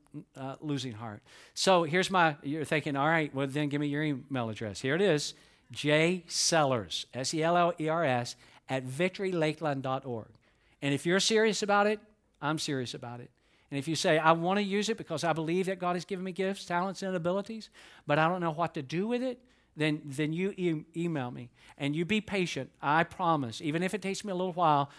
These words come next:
because of the, I will get back to you. I will get back to you. Now, before I move on, let me mention this. Why doesn't God, you ever think about this? Why doesn't God just take us to heaven immediately after he created us? Are any of you convinced that heaven's gonna be a lot better than all the junk we go through down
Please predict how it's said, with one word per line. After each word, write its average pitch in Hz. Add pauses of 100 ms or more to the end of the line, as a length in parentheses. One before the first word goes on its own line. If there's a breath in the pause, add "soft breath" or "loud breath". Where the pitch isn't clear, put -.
because 156
of 170
the, 170
I 147
will 151
get 165
back 139
to 131
you. 110 (140)
I 131
will 135
get 143
back 127
to 143
you. 120 (240 loud breath)
Now, 165
before 202
I 208
move 214
on, 147
let 151
me 160
mention 170
this. 127 (400 loud breath)
Why 226
doesn't 247
God, 151
you 180
ever 208
think 214
about 202
this? 190
Why 269
doesn't 190
God 151
just -
take 151
us 139
to 131
heaven 143
immediately 143
after 123
he 120
created 110
us? 127 (1040)
Are 160
any 277
of 226
you 240
convinced 185
that 160
heaven's 185
gonna 185
be 165
a 160
lot 170
better 151
than 131
all 143
the 143
junk 143
we 135
go 131
through 131
down 127